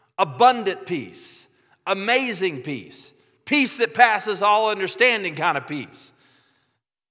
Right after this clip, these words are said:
Shalom, shalom. "You will keep in perfect peace" who?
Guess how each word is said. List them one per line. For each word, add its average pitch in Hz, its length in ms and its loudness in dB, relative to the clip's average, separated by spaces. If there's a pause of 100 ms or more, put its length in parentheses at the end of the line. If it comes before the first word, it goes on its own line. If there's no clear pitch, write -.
(340)
Shalom, 202 460 0
shalom. 202 480 0 (800)
"You 202 200 -4
will 269 140 0
keep 185 460 -8
in 160 360 -2 (180)
perfect 165 640 -2
peace" 143 500 -8 (300)
who? 185 360 0